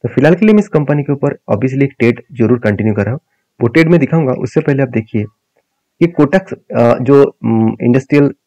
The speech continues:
equity फंड है, उन्होंने क्या किया, इसका position trading दो सौ दस तक रखा।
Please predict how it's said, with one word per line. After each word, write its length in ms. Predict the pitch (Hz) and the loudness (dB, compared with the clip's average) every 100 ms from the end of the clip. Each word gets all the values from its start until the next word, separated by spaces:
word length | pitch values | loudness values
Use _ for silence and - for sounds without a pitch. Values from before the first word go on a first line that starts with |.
| - | -6
equity 320 | 117 135 127 | -2 0 0
फंड 260 | - 113 | -4 -6
है, 60 | 107 | -6
उन्होंने 560 | - _ _ - 127 156 | -10 _ _ -6 -2 0
क्या 160 | 143 | 0
किया, 220 | 120 117 131 _ _ _ _ | -2 -4 -6 _ _ _ _
इसका 240 | - 143 175 | -6 -2 -2
position 400 | 156 123 139 185 | 0 -2 0 0
trading 300 | 147 135 135 | 0 -2 0
दो 100 | 123 | -2
सौ 140 | 139 | -2
दस 200 | 127 120 - | -4 -4 -4
तक 80 | 113 | -4
रखा। 300 | 92 - | -4 -8